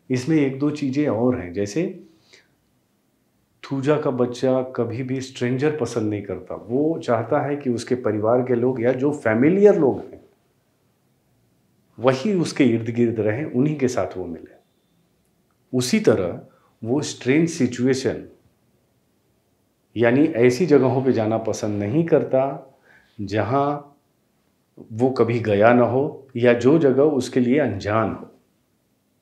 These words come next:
So, अनजान लोग और अनजान जगह, ये भी पसंद नहीं करते हैं।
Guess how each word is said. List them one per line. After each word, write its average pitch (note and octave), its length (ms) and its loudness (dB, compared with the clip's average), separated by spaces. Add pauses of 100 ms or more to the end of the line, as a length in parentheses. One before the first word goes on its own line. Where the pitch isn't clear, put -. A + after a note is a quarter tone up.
(1500)
So, A#2+ 240 -2
अनजान A#2 540 0
लोग C3 300 2
और A#2 160 4
अनजान G#2 480 -2
जगह, F#2+ 420 -6 (2000)
ये A2+ 140 2
भी G#2+ 140 -4
पसंद G2 360 -6
नहीं F#2+ 120 -10
करते - 320 -14
हैं। - 180 -20